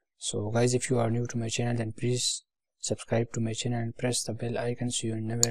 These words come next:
miss any update from my channel in the future. So what we are gonna build in this video,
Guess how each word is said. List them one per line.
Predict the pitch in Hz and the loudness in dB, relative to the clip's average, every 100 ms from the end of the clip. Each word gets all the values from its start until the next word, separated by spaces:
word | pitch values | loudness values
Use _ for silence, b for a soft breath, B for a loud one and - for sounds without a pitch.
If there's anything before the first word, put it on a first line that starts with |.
| 113 | 2
miss | 117 - | 2 -2
any | 151 135 | 4 6
update | 123 113 117 - | 6 2 -2 -4
from | - 110 | -2 2
my | 110 | 6
channel | - 117 120 127 - _ _ _ _ _ | 6 4 -4 -8 -12 _ _ _ _ _
in | - | -2
the | 110 | 0
future. | - 113 104 113 104 - - | 0 0 0 0 -2 -8 -10
So | - - 110 113 113 113 | -4 0 0 2 2 2
what | 131 139 | 2 4
we | 143 143 151 - | 6 6 4 0
are | 131 131 | 0 2
gonna | 131 131 | 4 6
build | 127 135 | 6 6
in | 127 | 6
this | 123 127 - | 4 4 4
video, | 131 131 131 135 | 4 4 2 0